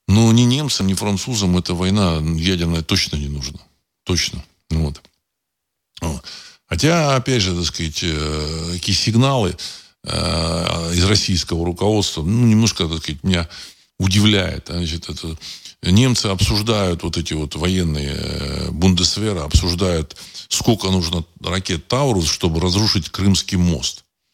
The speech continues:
Вот, значит, ну, это все с-, всплыло. Вы знаете, наверное, да, о том, что они обсуждали, и эта запись, она всплыла.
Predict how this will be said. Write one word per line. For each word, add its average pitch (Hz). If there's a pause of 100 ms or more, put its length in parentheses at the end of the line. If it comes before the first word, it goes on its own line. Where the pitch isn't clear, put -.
(800)
Вот, 82
значит, 82
ну, 107
это 92
все -
с-, -
всплыло. 95 (100)
Вы 82
знаете, 82
наверное, 73
да, 113
о 87
том, 76
что -
они 76
обсуждали, 113
и 90
эта 85
запись, 82
она 76
всплыла. 92